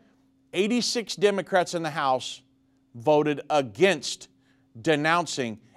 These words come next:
after hearing the resolution, voted against denouncing socialism in America. Oh man, folks, are we off in the end time? Come on, we're, we're so far off into this. What, what's my message to you then?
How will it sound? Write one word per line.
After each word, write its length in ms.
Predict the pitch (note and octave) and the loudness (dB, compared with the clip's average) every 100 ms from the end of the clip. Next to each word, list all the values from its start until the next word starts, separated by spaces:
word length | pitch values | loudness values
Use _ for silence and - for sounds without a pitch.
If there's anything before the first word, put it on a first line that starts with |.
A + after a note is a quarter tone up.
| _ F#3 | _ 2
after 440 | B3+ - C4 A#3 | 2 2 4 4
hearing 420 | A3 E4 D4 C4 | 4 4 4 4
the 80 | B3 | 4
resolution, 760 | B3 C4+ A3+ C4 C#4+ - B2 F#2 _ _ _ _ _ _ _ _ _ _ _ _ _ _ | 6 6 4 2 2 0 -6 -8 _ _ _ _ _ _ _ _ _ _ _ _ _ _
voted 320 | F3 E3+ D3+ | 6 6 2
against 360 | D3 F#3 E3 - | -2 -2 -4 -4
denouncing 500 | D3 D3+ D3+ D3+ B2+ | -2 -2 -2 -6 -4
socialism 560 | E3 D3 C3+ B2+ A#2 | -2 -2 -4 -6 -4
in 60 | A#2+ | -6
America. 440 | B2 A#2+ - F#2 - _ _ _ _ _ - | -4 -4 -6 -10 -12 _ _ _ _ _ 0
Oh 200 | D3 D#3+ | 4 6
man, 340 | D#3 C#3 G#2+ | 4 2 -2
folks, 460 | - F#3 C3 - - - | 4 6 6 2 -6 0
are 100 | D#3 | 2
we 180 | B3 A#3+ | 4 8
off 240 | F#3+ E3+ | 8 6
in 80 | E3 | 0
the 140 | D3+ | -2
end 140 | D3+ C#3+ | -4 -4
time? 340 | D3+ C#3 C3+ | -2 -2 -4
Come 220 | - B2 | -6 -6
on, 180 | F#2+ E2+ - _ | -6 -8 -18 _
we're, 140 | F#3+ G#3+ | 0 2
we're 140 | F#3+ | 0
so 180 | - G3 | 0 0
far 180 | E3+ D#3+ | 4 6
off 200 | D#3 E3+ | 4 2
into 160 | D3+ C#3+ | -2 0
this. 380 | C#3 C#3+ - _ _ _ _ _ _ _ _ _ | 0 -2 -10 _ _ _ _ _ _ _ _ _
What, 240 | F3+ F#3 | 4 6
what's 160 | G3 G3+ | 2 2
my 120 | F#3+ | 2
message 400 | F#3+ F#3 D#3+ - | 2 2 -4 -2
to 80 | D3+ | 0
you 120 | C3+ | 0
then? 320 | B2 G#2+ G2+ | 0 -4 -6